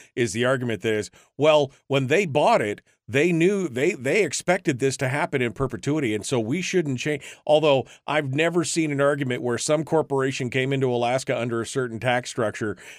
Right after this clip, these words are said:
and that guaranteed them forever in perpetuity that the tax structure in the state would never change on corporations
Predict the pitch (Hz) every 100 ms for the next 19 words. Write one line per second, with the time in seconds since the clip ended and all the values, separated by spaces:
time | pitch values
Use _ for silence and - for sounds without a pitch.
0 | - 123 120 156 135 156 170 170 139 196
1 | 185 165 147 139 151 180 175 147 135 131
2 | 160 147 135 185 196 131 120 - 107 143
3 | 147 - 151 139 151 135 123 - 139 123
4 | 104 123 165 147 165 165 143 131 120 139
5 | 131 127 139 - 104 104